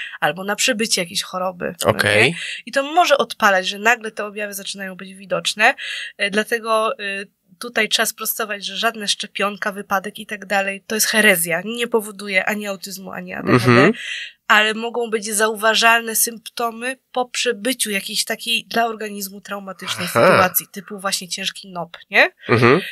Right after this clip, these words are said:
Speaker 1: Mm, czyli te symptomy mogą z-, by-, zostać zauważone, ale one i tak by się odpaliły, bo i tak narazimy się w ciągu życia na jakiś stres taki duży, tak?
Speaker 2: Mhm.
Speaker 1: Y, będzie jakiś wypadek, ktoś bliski umrze,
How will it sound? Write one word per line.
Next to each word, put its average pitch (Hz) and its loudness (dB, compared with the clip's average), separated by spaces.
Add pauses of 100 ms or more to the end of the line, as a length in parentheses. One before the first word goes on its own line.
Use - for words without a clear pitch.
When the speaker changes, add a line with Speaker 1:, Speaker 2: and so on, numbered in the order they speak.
(340)
Speaker 1:
Mm, 190 -14
czyli 214 -4
te 233 0
symptomy 233 2
mogą 196 -8
z-, 190 -10 (100)
by-, 208 -8
zostać 233 2
zauważone, 202 2
ale 196 2
one 233 -4
i 247 -6
tak 277 -2
by 214 0
się 208 0
odpaliły, 190 -6
bo 190 2 (360)
i 240 -4
tak 370 2
narazimy 247 2
się 269 2
w - -10
ciągu 226 -6
życia 233 -2
na 214 0
jakiś 220 -2
stres 233 4
taki 175 -14
duży, 180 -12 (200)
tak? 220 8
Speaker 2:
Mhm. 117 6 (420)
Speaker 1:
Y, 226 0
będzie 262 -4
jakiś 233 -4
wypadek, 202 -2
ktoś 202 -8
bliski 190 -8
umrze, 190 -4